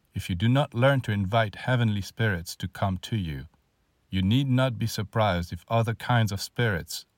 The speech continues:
which are far from heavenly, come and set up house within you. It is up to you to choose whom you want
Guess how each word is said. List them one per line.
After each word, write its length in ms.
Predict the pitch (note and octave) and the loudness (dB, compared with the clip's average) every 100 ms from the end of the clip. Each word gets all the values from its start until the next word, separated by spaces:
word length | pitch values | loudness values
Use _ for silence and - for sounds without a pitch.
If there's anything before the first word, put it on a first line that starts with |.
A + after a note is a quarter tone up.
| _ | _
which 180 | - - | -12 -6
are 120 | G2+ | -6
far 340 | - B2+ B2 A2 | -2 2 4 2
from 220 | G2 F#2+ | -2 -4
heavenly, 580 | - C#3 G#2+ E2+ D2+ D#2+ _ _ _ _ | 2 2 2 -2 -6 -12 _ _ _ _
come 340 | - C#3 C#3+ B2+ | 0 2 2 0
and 160 | G#2+ | -4
set 300 | - C3 C3 | -2 -4 -4
up 120 | C3+ | -4
house 480 | - - C3 A#2 - | -6 -2 -2 -2 -4
within 320 | A#2 G#2+ B2 | -4 0 0
you. 280 | G#2 D2 C#2 - _ _ _ _ _ _ _ _ _ _ | 0 -2 -8 -20 _ _ _ _ _ _ _ _ _ _
It 160 | G#2+ G#2 | -6 -2
is 120 | A#2 - | -2 0
up 180 | C#3 - | 0 0
to 100 | C3 | -2
you 320 | A#2 B2+ F#2+ | 0 0 0
to 160 | - F2+ | -4 -10
choose 500 | - C3 B2+ A#2+ - | -4 0 0 -2 0
whom 220 | C#3 C#3 | 0 2
you 160 | A#2 | 0
want 320 | G#2+ A2+ A2+ | 0 0 -2